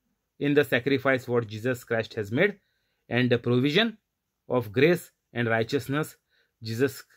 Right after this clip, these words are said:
Christ has already put in this world. So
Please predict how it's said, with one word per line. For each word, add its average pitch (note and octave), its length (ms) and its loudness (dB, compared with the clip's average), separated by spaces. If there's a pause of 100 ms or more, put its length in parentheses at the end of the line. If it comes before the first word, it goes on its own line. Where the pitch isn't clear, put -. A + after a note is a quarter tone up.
Christ A#2+ 280 -2
has A2 120 -2
already C#3+ 460 2 (600)
put D3+ 240 -2 (260)
in A#2+ 140 -4
this A#2 180 -4
world. G#2+ 280 0 (4000)
So G#3 400 2